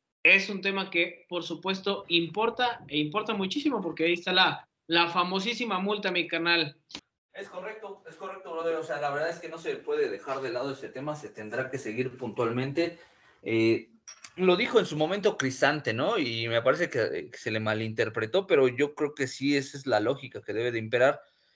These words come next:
Speaker 2: Si Toluca está bien, si Toluca gana, si Toluca suma puntos, si Toluca está peleando arriba,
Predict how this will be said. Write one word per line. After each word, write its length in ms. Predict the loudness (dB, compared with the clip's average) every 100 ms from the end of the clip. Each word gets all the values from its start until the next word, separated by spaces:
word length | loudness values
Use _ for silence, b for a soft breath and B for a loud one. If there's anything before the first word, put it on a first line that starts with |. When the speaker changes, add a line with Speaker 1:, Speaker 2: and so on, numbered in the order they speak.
| b _ _ _ _ -10
Speaker 2:
Si 160 | -4 8
Toluca 380 | 8 8 8 6
está 300 | 8 6 8
bien, 520 | 6 4 2 -4 -12
si 240 | -14 -8 0
Toluca 460 | 2 2 2 2
gana, 360 | 4 4 2 -2
si 140 | -4
Toluca 400 | -4 -4 -2 -6
suma 320 | -4 -4 -4 -4
puntos, 320 | -6 -6 -10
si 100 | -4
Toluca 280 | -4 -2 -2
está 160 | -2
peleando 320 | 0 0 0
arriba, 360 | 0 2 0